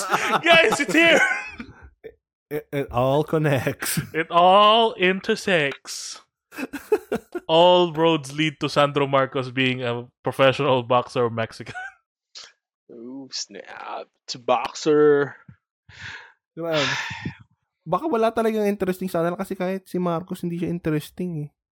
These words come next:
Speaker 1: Hanap din
Speaker 2: Wa-
Speaker 1: tayo ng ano, i-, twenty interesting facts about Bongbong. <laughs>
Speaker 2: Wala nga, wala nga siyang personality. Mas may personality pa nga sa kanya si Noynoy.
Speaker 1: Sisirain ko yung feed ko para sa inyo, guys.
Speaker 2: S-,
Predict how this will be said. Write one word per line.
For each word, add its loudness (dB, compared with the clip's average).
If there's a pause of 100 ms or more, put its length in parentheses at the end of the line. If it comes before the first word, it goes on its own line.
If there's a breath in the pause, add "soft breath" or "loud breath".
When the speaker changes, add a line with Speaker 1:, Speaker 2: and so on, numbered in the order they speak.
Speaker 1:
Hanap -8
din -8
Speaker 2:
Wa- -6
Speaker 1:
tayo -2
ng -8
ano, -12
i-, -14
twenty -6
interesting -12
facts -16
about -16
Bongbong. -14
<laughs> -20
Speaker 2:
Wala 0
nga, -6
wala -2
nga -6
siyang -2
personality. 0
Mas -4
may 0
personality -2
pa -2
nga -2
sa -4
kanya -4
si -2
Noynoy. -2 (400)
Speaker 1:
Sisirain -10
ko -12
yung -18
feed -16
ko -16
para -16
sa -20
inyo, -20
guys. -20 (320)
Speaker 2:
S-, -20